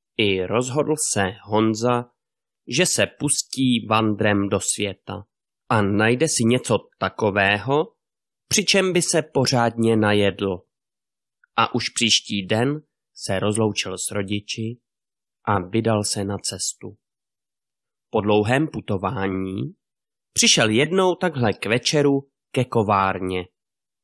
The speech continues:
Byl unavený a měl hlad, že by polikal hřebíky. Ale bez práce nejsou koláče. Musel by si na ně vydělat.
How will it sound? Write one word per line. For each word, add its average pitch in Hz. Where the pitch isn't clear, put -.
Byl 165
unavený 101
a 113
měl 104
hlad, 110
že 113
by 104
polikal 104
hřebíky. 104
Ale 123
bez 95
práce 160
nejsou 117
koláče. 98
Musel 135
by 117
si 113
na 101
ně 98
vydělat. 95